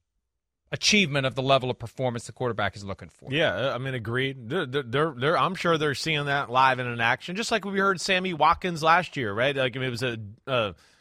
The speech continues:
Speaker 2: mistimed comment in saying it, but remember he tried to say Aaron Rodgers on another level, right? I mean, th-, that's what he's speaking to. He said that within taking, it sounded like taking a shot at Patrick Mahomes, if you remember that a little bit there, which was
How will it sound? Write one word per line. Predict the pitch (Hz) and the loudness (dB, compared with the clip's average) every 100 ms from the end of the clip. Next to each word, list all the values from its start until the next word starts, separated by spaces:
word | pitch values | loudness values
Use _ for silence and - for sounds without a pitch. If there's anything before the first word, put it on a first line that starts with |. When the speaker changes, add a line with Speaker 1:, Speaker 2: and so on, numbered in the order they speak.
| _ | _
Speaker 2:
mistimed | 135 185 - - 139 160 160 123 | -2 -2 -2 -6 2 4 4 0
comment | - 139 190 135 | -2 2 2 2
in | 110 | -2
saying | 110 170 175 | -4 -2 0
it, | 131 110 | 0 0
but | 127 117 | -2 -2
remember | 127 147 | -4 -2
he | 143 | -2
tried | 127 147 | 2 2
to | 123 | 2
say | 143 | -2
Aaron | 135 143 143 | 0 0 2
Rodgers | 135 131 131 127 | 6 6 4 0
on | 131 | -2
another | 127 123 131 120 | -2 2 2 2
level, | 110 123 147 175 | 4 2 2 0
right? | 135 143 180 - _ _ _ _ | 4 4 4 -6 _ _ _ _
I | 131 | -4
mean, | 160 151 - _ _ _ | -2 -2 -6 _ _ _
th-, | 180 196 | -2 4
that's | 196 - | 4 4
what | 170 | 0
he's | 127 | 0
speaking | - 151 180 - 131 | -4 2 2 2 -10
to. | 98 117 123 | -4 -2 -2
He | 139 131 | -4 -6
said | - 196 185 | 2 4 6
that | 147 135 131 | 6 6 4
within | 143 135 | -2 -2
taking, | 156 156 143 | -2 -2 -2
it | 143 120 | -4 -8
sounded | - 170 147 | -4 0 0
like | 135 110 | -2 -2
taking | 151 131 | -4 -4
a | 113 | -4
shot | - 143 | 2 4
at | 123 | 4
Patrick | 147 135 - 110 | 2 0 0 -4
Mahomes, | 113 151 156 120 | -2 0 -2 -4
if | 110 | -4
you | |
remember | 113 113 110 | -4 -2 -2
that | 110 107 | -2 -2
a | |
little | 107 107 | -4 -4
bit | 98 104 | -4 -4
there, | 110 104 | -2 -2
which | 107 110 | -2 -6
was | 113 98 | -8 -10